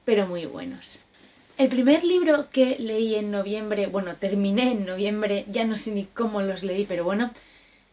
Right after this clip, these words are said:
el primero fue El Rey Cuervo de Maggie Stiefvater, la última parte de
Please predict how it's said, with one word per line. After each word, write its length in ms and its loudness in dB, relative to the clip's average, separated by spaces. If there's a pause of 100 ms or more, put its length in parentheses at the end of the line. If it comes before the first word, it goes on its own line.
(120)
el 100 -2
primero 320 4
fue 280 4 (600)
El 280 4
Rey 240 8
Cuervo 600 4
de 280 -2
Maggie 320 -2
Stiefvater, 720 -4
la 200 6
última 460 4
parte 580 0
de 380 2